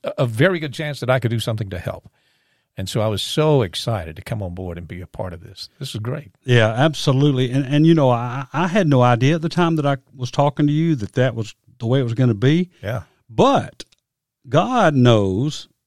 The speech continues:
Speaker 2: he knows exactly where you're at, a-,
Speaker 1: Absolutely.
Speaker 2: at all times, and
Speaker 1: Yes.
Speaker 2: he knows the very intent of our heart. He knew what was headed down the road for me. And, you know, even back before, when I had this major heart attack
Speaker 1: Mm-hmm.
Speaker 2: and kidney cancer, and, you know, really,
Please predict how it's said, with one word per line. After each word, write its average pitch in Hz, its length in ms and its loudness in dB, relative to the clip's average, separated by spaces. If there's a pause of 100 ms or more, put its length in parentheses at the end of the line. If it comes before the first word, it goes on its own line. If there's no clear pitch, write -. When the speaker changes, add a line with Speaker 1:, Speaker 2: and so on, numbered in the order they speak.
(180)
Speaker 2:
he 180 120 4
knows 185 240 2
exactly 131 540 0
where 151 160 0
you're 131 220 0
at, 107 240 -2 (140)
a-, 104 40 -16
Speaker 1:
Absolutely. 120 340 -4
Speaker 2:
at 113 60 0
all 127 240 2
times, 87 580 -6
and 107 120 0
Speaker 1:
Yes. 101 80 0
Speaker 2:
he 147 140 4
knows 143 380 2
the 120 120 0
very 143 260 2
intent 135 340 2
of 156 80 0
our 160 180 2
heart. 143 320 0
He 120 120 6
knew 175 200 4
what 165 220 2
was 120 160 -2
headed 170 300 0
down 156 200 2
the 135 80 2
road 147 280 2
for 113 140 -4
me. 95 280 -2 (680)
And, 165 100 8
you 202 60 8
know, 180 140 6
even 202 280 2
back 143 280 2
before, 135 560 2
when 131 140 2
I 143 100 2
had 165 220 0
this 156 200 0
major 151 280 4
heart 127 220 2
attack 107 640 -4
Speaker 1:
Mm-hmm. 87 360 -8
Speaker 2:
and 98 140 -8
kidney 151 300 4
cancer, 120 480 0
and, 117 320 0 (480)
you 139 80 2
know, 139 140 6
really, 214 560 2